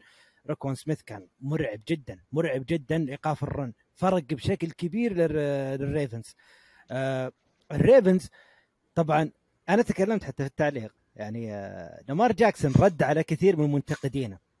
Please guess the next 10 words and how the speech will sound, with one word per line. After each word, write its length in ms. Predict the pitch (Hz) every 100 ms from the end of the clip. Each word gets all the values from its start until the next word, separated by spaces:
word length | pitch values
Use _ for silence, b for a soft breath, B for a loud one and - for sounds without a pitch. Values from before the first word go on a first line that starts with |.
| _
كثير 360 | - 240 277 269
يشوفونه 680 | 208 180 180 214 226 196 160 b b b b 185
إنه 200 | 175 170
ما 320 | 180 214 208
يصلح 440 | 202 - 180 143
أصلا 300 | 185 165 160
في 100 | 143
الباسنج، 540 | 151 - 165 151 120 104 -
إنه 240 | 120 147 156
لاعب 440 | 175 190 165 185